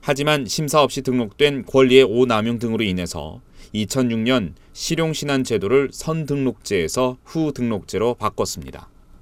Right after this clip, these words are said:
이에 반해 중국 실용신안의 경우 심사기간이 짧고 출원 비용이 적게 들어서 관심이 높아지고 있습니다. 하지만 우리나라 기업의 중국 실용신안 출원은 몇 년째 정체돼 있어,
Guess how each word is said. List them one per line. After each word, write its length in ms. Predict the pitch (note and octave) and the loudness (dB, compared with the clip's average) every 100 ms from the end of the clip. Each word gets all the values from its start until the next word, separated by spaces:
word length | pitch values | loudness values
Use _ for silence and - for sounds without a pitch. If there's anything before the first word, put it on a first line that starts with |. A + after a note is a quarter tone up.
| - - - - - - - - - - | -20 -20 -20 -20 -20 -20 -20 -20 -12 0
이에 200 | D#3 E3+ | 2 4
반해 420 | D3+ D3 E3+ - | 4 4 0 -2
중국 360 | - D#3 D#3+ - | -6 -4 -2 -2
실용신안의 720 | - F3+ F3+ - D3+ C#3+ C3 | 0 2 0 0 -2 0 0
경우 420 | A#2+ F2+ C#2+ F2+ - | -2 -2 -6 -12 -14
심사기간이 680 | - D3 D3+ C3 C3 B2+ A#2+ | -8 -2 0 2 2 0 -2
짧고 600 | C#3 C#3 - F#2 E2+ C3 - | -2 -2 -2 -2 -2 -8 -16
출원 360 | - D3+ D3+ C#3+ | -4 2 2 0
비용이 380 | B2+ A2+ A#2 B2 | -2 0 0 -4
적게 380 | G#2+ G2+ C#3 | -6 -2 0
들어서 540 | G#2+ G2 F2+ B2+ A2 - | 0 0 -2 -2 -4 -6
관심이 500 | - A2 G#2 B2+ F#2+ C#2+ | -8 -6 -4 -4 -4 -4
높아지고 480 | A2+ B2 G#2 G#2 | -4 -4 -6 -4
있습니다. 500 | F#2 - E2 C#2+ C#2+ - - - - - - - - - - - | -6 -6 -12 -14 -16 -18 -20 -20 -20 -20 -20 -20 -20 -20 -18 -4
하지만 440 | D#3 D3+ E3 D3 | -2 2 2 2
우리나라 420 | A#2+ D3 D#3+ D#3 | 0 2 4 4
기업의 480 | C3+ D3 C3+ D#3 A2+ | 4 2 4 4 2
중국 360 | - D3 C#3+ - | -2 -4 -4 -4
실용신안 600 | - E3+ E3 - C#3+ B2+ | -2 -2 -2 -4 -4 -4
출원은 460 | - C3 B2+ E2 - | -2 -2 -2 -4 -8
몇 200 | - A2+ | -2 0
년째 300 | C3+ C3+ C3+ | 0 -2 -4
정체돼 520 | G#2+ A2 A2 C3+ C3+ A#2+ | -4 -6 -4 -2 0 0
있어, 420 | F2 - G#2 | -2 -4 -6